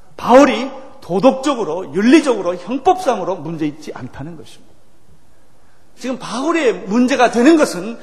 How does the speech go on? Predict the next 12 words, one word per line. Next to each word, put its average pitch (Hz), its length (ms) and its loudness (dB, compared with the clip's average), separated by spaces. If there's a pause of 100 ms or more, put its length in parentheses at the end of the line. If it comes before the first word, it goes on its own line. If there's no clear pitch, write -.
(180)
그가 233 320 -2
주장한 170 540 -8
대로 202 680 0
예수가 214 920 -4
그리스도요 262 640 0 (380)
부활하셨다고 269 720 -2
하는 330 200 0 (200)
그 302 120 -6
주장 202 520 -6
때문이라고 127 520 -16
하는 120 120 -20
것입니다. - 340 -20